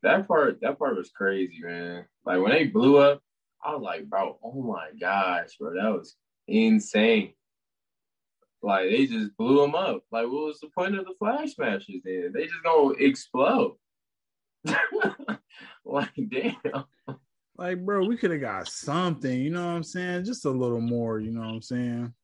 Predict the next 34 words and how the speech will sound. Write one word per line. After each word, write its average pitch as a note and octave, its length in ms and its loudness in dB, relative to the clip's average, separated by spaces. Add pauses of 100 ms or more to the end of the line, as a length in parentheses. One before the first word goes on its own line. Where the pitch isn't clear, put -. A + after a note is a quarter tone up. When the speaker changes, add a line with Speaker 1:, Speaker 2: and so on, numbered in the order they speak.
(200)
Speaker 1:
Yeah. A3+ 440 2 (720)
Speaker 2:
Just C#4 220 -2
a F#3 40 4
little C4 540 2
more. A#3+ 460 2 (800)
Speaker 1:
Yeah, A2+ 220 4
a - 20 8
little A#2+ 300 2
taste. C3+ 680 2
Like, G#2+ 160 -2
Speaker 2:
Or C#3 240 6
Speaker 1:
little F#3 60 8
Speaker 2:
we A3 80 6
Speaker 1:
taste. G#3 60 4
Speaker 2:
coulda A3+ 160 8
got G3+ 160 6
a D#3+ 80 4
cliffhanger, C3 1120 0
something, D3 680 2
you B2+ 140 -4
know C3+ 100 -4
what C#3 80 -4
I'm C3+ 80 -8
saying? D3 260 -6
Hey, F3 220 2
maybe F3 300 2
they F#3+ 140 4
could F#3+ 160 2
appear F#3+ 360 2
in D#3+ 80 2
a C#3 40 -2
couple C3 320 -4
years. A#2+ 680 -8 (540)
Speaker 1:
Yeah. G3 360 -4